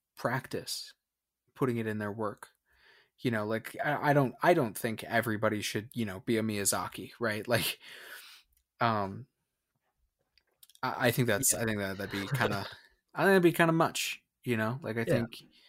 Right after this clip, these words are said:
Speaker 1: you know, you, you want something that moves a bit more than Miyazaki, as much as you want to, like, sometimes rest with him. Um,
Speaker 2: Mm-hmm.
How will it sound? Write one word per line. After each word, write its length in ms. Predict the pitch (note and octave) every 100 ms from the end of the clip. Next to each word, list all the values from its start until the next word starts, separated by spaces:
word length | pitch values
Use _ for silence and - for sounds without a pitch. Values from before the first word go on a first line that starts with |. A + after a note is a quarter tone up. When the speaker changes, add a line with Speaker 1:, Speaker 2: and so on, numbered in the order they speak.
| _ _ - _ - - - -
Speaker 1:
you 180 | - C#3+
know, 60 |
you, 300 | A#2+ C#3 D#3
you 180 | D3+ D#3+
want 260 | F3 G3+ -
something 300 | - A#2 G#2+
that 160 | G2
moves 580 | A2 A#2 C3+ G2+ F2 - -
a 80 |
bit 260 | A2+ D#2+ - _ _ _ -
more 260 | G#2+ E2+
than 180 | G#2 F#2+
Miyazaki, 520 | F2+ F#2 G2 F#2+ -
as 100 | B2+
much 180 | C#3+ D3+
as 80 | D3+
you 80 | D3
want 200 | C#3+ C#3+
to, 60 | D3
like, 180 | C3 B2
sometimes 520 | B2 B2 B2+ A#2+ - -
rest 440 | B2+ C3+ - -
with 140 | G2 G2
him. 300 | F2+ C#2 - _ _ _ _ _ _ _ _ _ _
Um, 280 | A#2 A2 G#2+
Speaker 2:
Mm-hmm. 140 | G2+